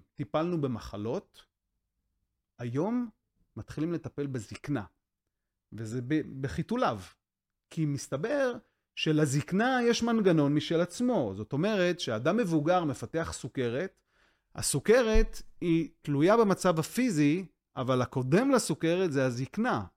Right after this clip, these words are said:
אתה הזדקן, ואז הוא מפתח סרטן, מחלות לב וכולי.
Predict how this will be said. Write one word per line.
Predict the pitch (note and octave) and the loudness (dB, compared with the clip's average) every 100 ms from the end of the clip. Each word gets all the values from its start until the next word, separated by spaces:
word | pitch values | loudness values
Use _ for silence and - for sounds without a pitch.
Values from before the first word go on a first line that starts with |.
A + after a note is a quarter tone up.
| A2+ | -12
אתה | - - G#3+ | -6 0 2
הזדקן, | A3 D#3 C3 C3+ C#3+ C#3 E3 D#3 | 2 0 -2 -2 0 0 0 2
ואז | F3+ F#3+ | 2 2
הוא | G3+ G#3 G#3+ G#3 | 0 0 0 0
מפתח | G3+ G3+ F#3+ F#3 | -2 -4 -6 -6
סרטן, | - G#2+ G2+ D#3 E3 D#3 D3 _ _ - | -6 -6 -2 0 2 0 -4 _ _ -14
מחלות | - G#2 F#2+ | -8 -8 -6
לב | C#3 E3 C#3 G#2+ | -4 -4 -6 -10
וכולי. | - C3 | -10 -10